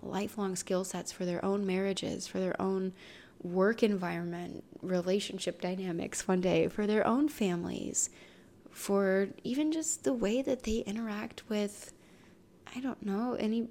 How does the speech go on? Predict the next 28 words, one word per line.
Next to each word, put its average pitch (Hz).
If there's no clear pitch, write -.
like, 220
a, 208
a 196
teacher 277
at 226
school, 226
a 185
coach, 240
a -
teammate. 214
There 226
are -
gonna 226
be 214
so 226
many 254
times 202
in 185
life 185
where 180
you 202
will 208
be 190
so 214
grateful 196
that 196
your 190
children 180